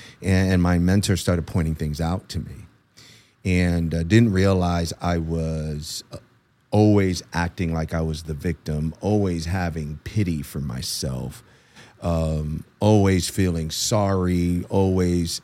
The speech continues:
acting like it was somebody else's fault, not mine. I was a narcissist, very selfish, didn't wanna be inconvenienced. Um, I was, had a lot of rage and a lot of anger.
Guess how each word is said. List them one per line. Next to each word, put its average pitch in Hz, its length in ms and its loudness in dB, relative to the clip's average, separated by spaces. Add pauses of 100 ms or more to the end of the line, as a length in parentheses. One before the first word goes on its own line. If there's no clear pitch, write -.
acting 87 480 0
like 82 280 -2
it - 100 -8
was 76 120 -8
somebody 80 380 -4
else's 90 360 -4
fault, 82 280 -4
not 73 280 -4
mine. 90 680 2 (460)
I 85 120 -2
was 82 220 -2
a 82 60 -2
narcissist, 90 760 0
very 87 340 -2
selfish, 92 840 0 (480)
didn't 87 480 0 (140)
wanna 90 520 2
be 80 260 -2
inconvenienced. 98 1300 2 (480)
Um, 82 520 -2
I 90 200 -2
was, 80 260 -2 (300)
had 87 220 0
a 73 60 -4
lot 85 420 2
of 80 180 0
rage 92 440 4
and 80 120 -2
a 76 60 -4
lot 87 360 -2
of 76 200 -6
anger. 95 640 2